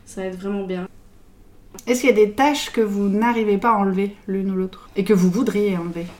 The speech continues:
Speaker 2: ou alléger, des tâches qui vous plombent et que
Speaker 1: Bah, je te dis, moi, l'administratif, alors je vais essayer de faire ça.
Speaker 2: Au démarrage d'une journée, ou en tout cas avant de faire quoi que ce soit d'autre, tu te donnes vingt-cinq minutes pour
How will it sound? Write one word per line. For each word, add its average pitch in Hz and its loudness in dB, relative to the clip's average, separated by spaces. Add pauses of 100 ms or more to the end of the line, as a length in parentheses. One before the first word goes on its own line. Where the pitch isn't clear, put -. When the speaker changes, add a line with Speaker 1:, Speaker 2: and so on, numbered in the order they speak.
(120)
Speaker 2:
ou 226 6
alléger, 202 6
des 226 4
tâches 247 -2
qui 208 0
vous 175 -6
plombent 247 4
et 185 0
que 156 -4
Speaker 1:
Bah, 208 2
je 202 -2
te 202 -2
dis, 185 0
moi, 226 4
l'administratif, 190 0
alors 165 -4
je 160 -8
vais 180 0
essayer 180 0
de 185 -2 (200)
faire 180 -6
ça. 254 0 (460)
Speaker 2:
Au 254 4
démarrage 262 8
d'une 208 6
journée, 208 4
ou 185 0
en 175 0
tout 180 -6
cas 220 4
avant 190 6
de 262 8
faire 226 -2
quoi 233 2
que 226 -8
ce 226 -2
soit 220 0
d'autre, 254 2
tu 247 -4
te 240 4
donnes 254 10
vingt-cinq 285 8
minutes 254 6
pour 214 -8